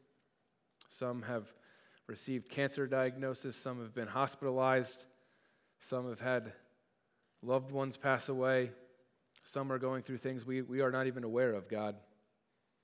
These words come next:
And so we pray that you would be there with our people,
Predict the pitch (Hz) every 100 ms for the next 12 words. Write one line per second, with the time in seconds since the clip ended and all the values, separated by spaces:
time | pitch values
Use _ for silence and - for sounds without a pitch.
0 | _ _ _ - - 107 - 120 123 -
1 | 127 123 117 110 120 117 107 123 131 135
2 | 127 120 - - 120 107 - 135 156 151